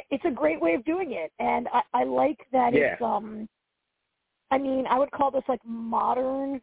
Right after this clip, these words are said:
Speaker 1: Gothic. It's, like, over the top.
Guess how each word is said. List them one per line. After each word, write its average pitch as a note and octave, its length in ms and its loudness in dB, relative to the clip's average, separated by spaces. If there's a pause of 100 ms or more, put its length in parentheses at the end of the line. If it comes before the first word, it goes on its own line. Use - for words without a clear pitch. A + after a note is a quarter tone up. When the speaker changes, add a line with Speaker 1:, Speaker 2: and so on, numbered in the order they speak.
(140)
Speaker 1:
Gothic. C4 560 2
It's, G#3+ 220 -2
like, A3+ 180 -4 (320)
over A#3 400 2
the G#3+ 160 -8 (140)
top. A3 400 0